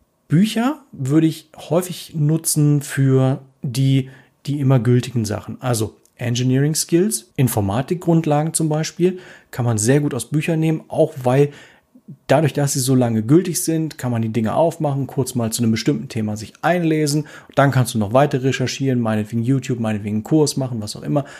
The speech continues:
Aber du hast quasi wie schon mal ein Fundament, wo sich jemand intensiv mit auseinandergesetzt hat. YouTube als solches, das wäre jetzt auch noch ein Medium, da wäre ich tatsächlich ein bisschen vorsichtig. Das Problem bei YouTube ist,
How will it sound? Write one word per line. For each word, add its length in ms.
Aber 100
du 80
hast 180
quasi 280
wie 160
schon 220
mal 120
ein 100
Fundament, 680
wo 200
sich 240
jemand 320
intensiv 440
mit 140
auseinandergesetzt 1120
hat. 180
YouTube 400
als 240
solches, 720
das 200
wäre 180
jetzt 160
auch 80
noch 140
ein 100
Medium, 360
da 180
wäre 240
ich 160
tatsächlich 460
ein 80
bisschen 340
vorsichtig. 680
Das 140
Problem 440
bei 80
YouTube 440
ist, 340